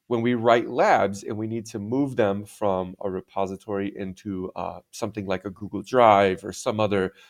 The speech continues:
more long-term storage, when we tag a release, we can say, "Okay, this, this lab is ready to be released as V one." It can then go through a pipeline that verifies,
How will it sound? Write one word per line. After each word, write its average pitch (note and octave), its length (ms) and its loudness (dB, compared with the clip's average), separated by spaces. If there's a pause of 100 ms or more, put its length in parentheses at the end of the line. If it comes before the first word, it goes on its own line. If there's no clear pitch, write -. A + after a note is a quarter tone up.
(140)
more A2+ 180 2
long-term G#2 640 2
storage, A#2 540 -2 (540)
when B2+ 200 2
we A#2+ 140 0
tag C#3+ 420 4
a C3 60 2
release, B2+ 800 -4 (480)
we C3+ 140 2
can C3 120 -4
say, A2+ 220 -2
"Okay, A#2+ 300 0
this, C3 440 -4 (220)
this A2+ 200 -8
lab B2+ 460 2
is G#2+ 160 -4
ready A#2+ 300 0
to C3+ 140 -8
be B2+ 160 -4
released A2 420 -6
as G#2 240 -2
V F#2+ 240 -8
one." A2 380 -4 (120)
It D#3 160 -4
can A2+ 320 -10
then F#3 260 -2
go C#3+ 200 4
through C#3 260 -2
a G#2 60 0
pipeline G2 800 -2 (540)
that B2 460 8 (140)
verifies, C3+ 840 4